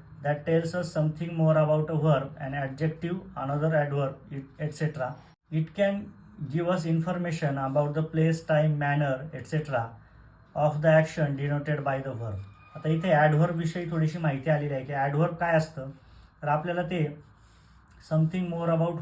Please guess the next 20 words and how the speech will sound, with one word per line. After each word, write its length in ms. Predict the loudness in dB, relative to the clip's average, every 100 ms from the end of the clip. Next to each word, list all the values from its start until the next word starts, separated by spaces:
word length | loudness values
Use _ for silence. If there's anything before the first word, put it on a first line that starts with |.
| 2
verb 200 | 4 4
विषयी 260 | 2 2 0
सांगत 340 | 0 -2 -4 -6
असतं, 260 | -8 -12 -12
क्रियापदाविषयी 800 | -2 2 2 2 2 2 -2 0
काहीतरी 400 | 0 2 -2 -4 -8 -20 -20 -20 -20 -20 -8
महत्त्वाचं 640 | 2 4 6 4 4 2
किंवा 200 | 2 0
काहीतरी 300 | 2 -2 0 0
आणखी 320 | 2 -2 -2
सांगत 320 | -2 -2 -4
असतं. 240 | -6 -8 -10
जसं 380 | -4 0 0 -4 -12 -20 -20 -20 -20 -20 -20 -8
मी 200 | 2 2 4
धावलो, 460 | 6 6 6 2 0 -8
याच्यामध्ये 420 | -4 0 2 2
मी 200 | 4 4 2 -4 0
कर्ता 300 | 0 2 0
झाला, 300 | 0 2 0 -2 -8 -8
धावलो 440 | -4 -2 0 0